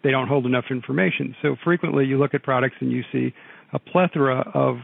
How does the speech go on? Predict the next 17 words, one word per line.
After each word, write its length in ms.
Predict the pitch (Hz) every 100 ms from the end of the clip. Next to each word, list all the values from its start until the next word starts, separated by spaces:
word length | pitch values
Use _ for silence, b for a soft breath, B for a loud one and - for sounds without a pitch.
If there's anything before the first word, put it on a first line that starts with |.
| -
labels 480 | - 147 156 135 123
on 220 | 127 120
them, 180 | 123 123
and 80 | 139
you 60 | 127
kinda 240 | 139 131
wonder 280 | 127 127 123 127 135 131 113
why 480 | 120 127 127 131 120
that 300 | 123 120 131
is. 300 | 147 117 - - B B B B B B B
Um, 420 | 71 67 67 - _ -
and 260 | 71 71 - _ _ - -
here's 220 | 175 139
an 140 | 143
example. 560 | 127 120 131 135 - -
Here's 240 | 151 139
a 80 | 139